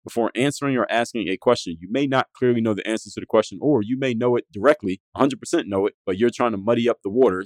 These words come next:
to confuse a bunch of people, so you use ten words when you could have used two. And this is done by really smart people, and then there are people who are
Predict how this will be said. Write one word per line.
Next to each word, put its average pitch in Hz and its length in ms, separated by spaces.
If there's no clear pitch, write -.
to 101 300
confuse 139 460
a 107 40
bunch 95 200
of 82 80
people, 101 260
so - 100
you 98 80
use 107 260
ten 123 200
words 104 260
when 98 120
you 95 100
could 101 120
have 95 80
used 92 280
two. 95 240
And 95 360
this 110 160
is 98 80
done 95 180
by 92 240
really 101 220
smart 131 320
people, 127 340
and 92 240
then 113 160
there 107 100
are 98 60
people 104 260
who 104 140
are 90 100